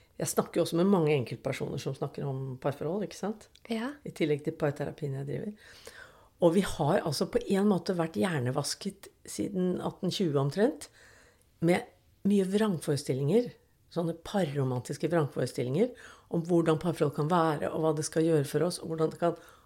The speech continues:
Speaker 1: oppfylle livene våre totalt, og så videre. Det er masse bra med parforhold, og det kan være et eventyr, men det er også det motsatte.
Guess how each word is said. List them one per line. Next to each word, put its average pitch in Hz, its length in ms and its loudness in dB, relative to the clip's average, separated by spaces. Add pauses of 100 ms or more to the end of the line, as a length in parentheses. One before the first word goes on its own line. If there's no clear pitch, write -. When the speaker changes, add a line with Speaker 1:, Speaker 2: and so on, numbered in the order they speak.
(120)
Speaker 1:
oppfylle 175 440 6
livene 156 400 4
våre 151 320 6 (340)
totalt, 170 720 0
og 175 100 -2
så 165 120 0
videre. 156 220 2 (1300)
Det 143 120 -4
er 151 60 2
masse 185 640 0
bra 180 220 4
med 185 160 2
parforhold, 202 540 2
og 165 100 -4
det 160 80 -2
kan 160 160 0
være 170 320 0 (480)
et - 180 -6
eventyr, 196 640 4 (200)
men 165 180 0
det 170 80 -2
er - 260 -6
også - 240 -4
det 254 80 2
motsatte. 226 460 2